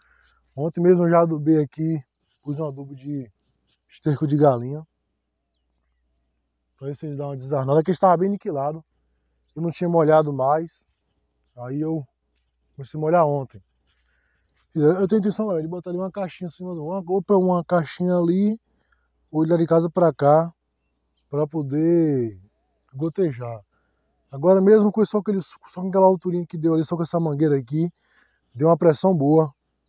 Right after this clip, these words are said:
de água. Até me surpreendi, viu? Me surpreendi, porque tem outros gotejos desses ali que não tá com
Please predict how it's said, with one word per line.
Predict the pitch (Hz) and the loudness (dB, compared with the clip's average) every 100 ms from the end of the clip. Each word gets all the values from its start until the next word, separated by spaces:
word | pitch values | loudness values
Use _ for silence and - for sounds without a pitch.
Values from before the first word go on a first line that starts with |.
| _ - | _ -14
de | 135 147 | -6 -2
água. | 139 160 175 175 _ _ _ _ _ _ _ _ _ _ _ _ _ | 0 0 -4 -10 _ _ _ _ _ _ _ _ _ _ _ _ _
Até | 165 220 | -8 -2
me | 226 | 0
surpreendi, | - 208 220 214 151 127 127 | 0 0 4 4 4 2 -2
viu? | 120 151 | -2 -8
Me | 156 _ _ | -12 _ _
surpreendi, | - _ - 165 139 160 180 - _ _ _ _ _ | -20 _ -10 -8 -6 -6 -6 -8 _ _ _ _ _
porque | - 160 | -10 -6
tem | 190 | -2
outros | 196 180 | -2 0
gotejos | 196 175 180 175 | 0 2 2 0
desses | 160 165 170 | 0 -4 0
ali | 170 156 151 175 196 - _ _ _ _ _ _ _ | 2 2 0 -2 -4 -10 _ _ _ _ _ _ _
que | 165 | -6
não | 170 156 | -6 0
tá | 170 175 170 156 | 4 6 6 4
com | - | -2